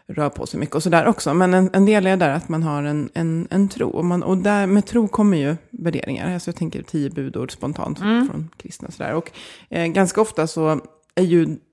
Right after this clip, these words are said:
Speaker 1: religioner kan ju orsaka alla möjliga typer av problem. Men de, och alltså, om man tittar på värderingarna som ofta finns med så är oftast de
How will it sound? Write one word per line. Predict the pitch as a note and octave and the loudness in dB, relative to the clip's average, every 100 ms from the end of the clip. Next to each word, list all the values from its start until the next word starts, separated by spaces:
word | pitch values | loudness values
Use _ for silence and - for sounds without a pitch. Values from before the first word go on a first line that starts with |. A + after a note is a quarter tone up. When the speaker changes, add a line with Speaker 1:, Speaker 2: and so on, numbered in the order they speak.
| - - F#3 - _ - | -20 -18 -14 -14 _ -4
Speaker 1:
religioner | F3 F3+ G#3 F#3+ | 2 4 4 4
kan | D3+ E3 | 2 0
ju | |
orsaka | D3 - D3 C#3+ | -2 -4 -4 -2
alla | C#3+ | -2
möjliga | D3 D3+ E3+ | -2 -2 -2
typer | E3+ C3+ C#3 | -2 -6 -4
av | C3 C3 - | -4 -4 -10
problem. | - E3+ B3+ D2 | -6 -2 0 0
Men | E3 E3 | 0 0
de, | E3+ | 0
och | - F3 | 0 0
alltså, | F3 E3+ | 4 6
om | F3 | 6
man | F3+ | 4
tittar | F3 D#3+ | 2 0
på | E3 | 2
värderingarna | E3+ G3+ C#4 A#3+ F#3+ D3 | 2 4 4 6 4 2
som | D#3 | -2
ofta | C3 - | -4 -4
finns | - C#3+ | -8 -6
med | - D#3 | -4 -4
så | D#3+ | -2
är | D3 | -2
oftast | - D#3 - | -4 -10 -8
de | - | -8